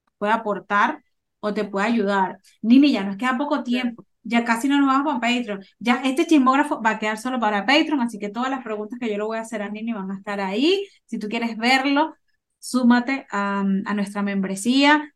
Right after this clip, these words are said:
Speaker 1: desde once dólares. Ahí vas a ver esta parte del bonus donde yo le voy a hacer preguntas a ella. Y te agradezco. Si llegaste hasta aquí y encontraste información que te pareció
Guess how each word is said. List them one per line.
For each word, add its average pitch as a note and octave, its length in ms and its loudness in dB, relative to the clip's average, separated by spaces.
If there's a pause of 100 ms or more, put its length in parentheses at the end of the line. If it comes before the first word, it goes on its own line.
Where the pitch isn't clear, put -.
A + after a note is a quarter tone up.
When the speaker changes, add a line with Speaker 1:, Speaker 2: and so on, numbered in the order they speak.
Speaker 1:
desde G#3 360 -4
once G3+ 280 -4
dólares. C4 400 -2
Ahí G3+ 120 -4
vas G3 120 -4
a G3+ 80 -6
ver G3+ 280 -4
esta G3 240 -10
parte G3+ 420 -6
del F#3+ 200 -6
bonus A3+ 320 -2
donde G3 240 -4
yo F#3 80 -8
le F#3+ 100 -6
voy G3+ 120 -2
a G#3+ 80 -4
hacer G3+ 220 -8
preguntas G#3+ 440 -6
a G3 140 -4
ella. A#3 300 -4 (380)
Y B3 180 0
te A#3+ 80 0
agradezco. G3+ 560 -2
Si G#3 140 -6
llegaste G3+ 420 -4
hasta A#3+ 160 -6
aquí A#3+ 260 -2
y A#3+ 40 4
encontraste G3 540 -4
información G3+ 800 -4 (220)
que G#3+ 120 -6
te G#3 120 -4
pareció G3+ 720 -4